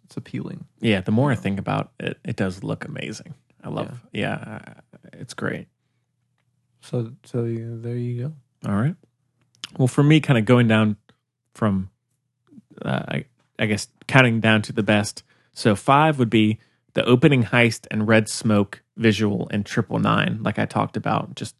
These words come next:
Speaker 2: looks great. Very, um, hadn't really seen that type of heist before in terms of what, what you see and, and that, that red smoke and everything.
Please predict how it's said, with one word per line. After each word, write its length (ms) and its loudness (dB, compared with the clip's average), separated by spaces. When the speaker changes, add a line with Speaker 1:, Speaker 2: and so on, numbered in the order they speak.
Speaker 2:
looks 300 2
great. 300 2
Very, 440 2
um, 260 0
hadn't 220 0
really 180 -2
seen 260 -2
that 220 -2
type 280 -2
of 220 -6
heist 480 0
before 320 0
in 60 -2
terms 280 -4
of 100 -6
what, 240 2
what 220 0
you 80 -4
see 240 0
and, 160 2
and 220 -2
that, 260 -6
that 140 -6
red 200 0
smoke 380 -4
and 100 -4
everything. 440 -4